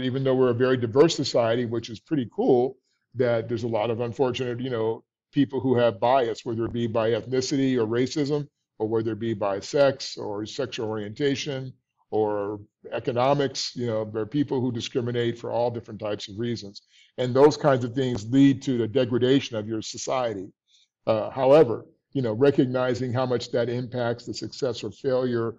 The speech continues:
of our democracy is what we re-, what we be looking at in this particular aspect.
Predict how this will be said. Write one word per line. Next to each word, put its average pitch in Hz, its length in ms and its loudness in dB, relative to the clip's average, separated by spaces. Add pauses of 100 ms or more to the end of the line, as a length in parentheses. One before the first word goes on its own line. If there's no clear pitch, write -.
(240)
of 123 100 2
our 113 140 4
democracy 127 680 2
is 95 140 -6
what 110 140 -4
we 113 80 -8
re-, 107 280 -8
what 123 120 -4
we 120 120 -4
be 110 160 -4
looking 127 360 -2
at 104 180 -6 (320)
in 120 120 -4
this 120 120 -2
particular 107 680 -6 (140)
aspect. 117 540 -6